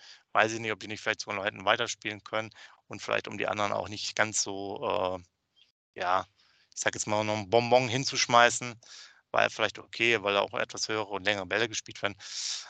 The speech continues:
Aber die haben mir beide auf jeden Fall gut gefallen. Äh, belgisch, äh, belgisch Bierpower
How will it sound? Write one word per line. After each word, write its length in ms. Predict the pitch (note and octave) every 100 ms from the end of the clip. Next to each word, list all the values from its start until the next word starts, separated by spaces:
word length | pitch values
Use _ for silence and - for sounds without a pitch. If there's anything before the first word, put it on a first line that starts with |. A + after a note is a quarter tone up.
| -
Aber 320 | A2+ A2+ A2 G#2 -
die 80 | -
haben 80 | B2+
mir 80 | B2+
beide 240 | A#2+ B2+
auf 120 | A#2+
jeden 140 | B2+ A#2
Fall 160 | A#2
gut 140 | A#2 -
gefallen. 480 | B2 A#2+ B2+ C3+ B2 _ _ -
Äh, 220 | A#2+ G#2+ A2+ _ -
belgisch, 560 | A2+ A#2 A#2+ G#2 - - -
äh, 420 | A2+ G2+ G2+ G2+ G2+ _ _ _ _
belgisch 380 | A2+ A#2+ A2+ -
Bierpower 720 | C3 C3 - A#2+ A#2+ A#2+ A2